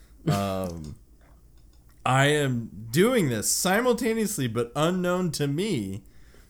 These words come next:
my cat, my geriatric sweet, sweet baby,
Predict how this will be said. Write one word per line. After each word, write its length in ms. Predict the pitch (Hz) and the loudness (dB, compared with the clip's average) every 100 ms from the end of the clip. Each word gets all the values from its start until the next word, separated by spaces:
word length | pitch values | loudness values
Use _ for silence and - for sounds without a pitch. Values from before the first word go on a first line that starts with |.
| - | -8
my 300 | 110 135 156 | -2 0 0
cat, 680 | 165 160 190 160 104 90 - - - - - | -4 -4 0 0 0 -4 -12 -20 -20 -20 -8
my 160 | 101 | -6
geriatric 920 | 98 - 113 135 156 147 143 139 143 - | -4 -2 0 2 2 2 0 -2 -6 -4
sweet, 380 | - 117 139 139 | -4 -4 -4 -4
sweet 360 | 135 143 117 | -4 -4 -4
baby, 520 | 123 107 92 80 73 | -2 -2 -2 -6 -8